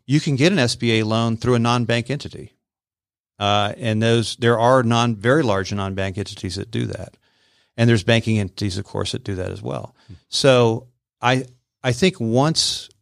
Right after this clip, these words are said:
Speaker 1: you're looking to raise money, you need to talk to somebody who's got a good view of the landscape out there because,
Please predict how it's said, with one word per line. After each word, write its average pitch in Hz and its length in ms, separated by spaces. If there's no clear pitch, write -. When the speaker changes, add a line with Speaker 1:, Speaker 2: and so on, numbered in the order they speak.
Speaker 1:
you're 120 220
looking 123 360
to 110 100
raise 123 460
money, 110 600
you 123 180
need 160 300
to 123 60
talk 120 400
to 110 80
somebody 101 440
who's 104 200
got 107 160
a 101 60
good 120 420
view 110 240
of 98 60
the 95 60
landscape 101 560
out 98 180
there 101 180
because, 104 600